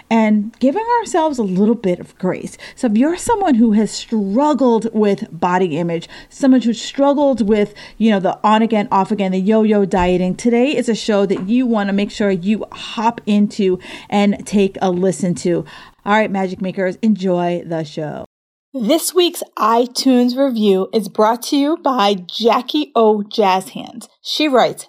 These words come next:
a great, funny podcast about real topics we all struggle with. Kim gives great advice and support to people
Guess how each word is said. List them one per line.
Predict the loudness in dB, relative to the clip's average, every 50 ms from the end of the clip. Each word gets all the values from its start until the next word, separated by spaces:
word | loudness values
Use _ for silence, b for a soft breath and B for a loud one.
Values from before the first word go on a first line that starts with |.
| _ -6
a | -6
great, | -4 0 0 2 4 4 4 4 2 0 -6 _ _ -2
funny | 0 2 2 2 0
podcast | 0 0 0 0 0 0 -2 -2 -2 -2 -2 -4 -6 -6 -4
about | -2 0 2 0 0 -2 -4
real | -4 0 2 4 4 4 2
topics | 0 -2 -2 0 0 0 -2 -4 -8 -8 -10 -18 b b b -6
we | -6 -6 -6 _
all | 0 2 4 4 2 2
struggle | 0 -2 -2 0 0 0 0 -2 -4
with. | -6 -8 -12 -14 _ _ _ _ _ _ _ _ _ -10
Kim | -6 0 2 2 2 2 0 -4 -6 -6 -2
gives | 2 2 2 2 0 -4 -12 -18 b b b -16
great | -10 -6 -2 2 4 4 4 2 0 -2 -2
advice | -2 -2 -2 -2 -2 -2 -2 -2 -6 -10 -10 -10 _ -2
and | -2 -2 -2
support | 0 -2 -2 -2 0 0 0 0 0 0 -4 B B B B B
to | -6 -6
people | -6 -2 -2 -2 -2 2 2 2 2 0 -2